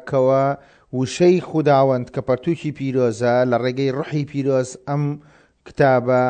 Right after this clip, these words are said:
کە پەرتووکی پیرۆزە نووسراوەتەوە. بەڵێ، پەرتووکی پیرۆز وشەی خوداوەند زۆر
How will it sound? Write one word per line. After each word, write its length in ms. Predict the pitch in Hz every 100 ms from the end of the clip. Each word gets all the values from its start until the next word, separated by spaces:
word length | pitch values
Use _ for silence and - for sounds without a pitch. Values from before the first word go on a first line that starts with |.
| - _ _ -
کە 80 | 135
پەرتووکی 360 | 135 - 131 131
پیرۆزە 340 | 135 131 117 127
نووسراوەتەوە. 680 | 131 151 143 127 104 90 82 _ _ _ _ _ _ _ _ _ _ 123
بەڵێ، 260 | 139 147 143 143
پەرتووکی 380 | 147 180 180 175
پیرۆز 380 | 160 156 160 147 151 143
وشەی 380 | 131 151 147 151 127
خوداوەند 680 | - 147 139 139 156 156 151 - - 120
زۆر 200 | 127 170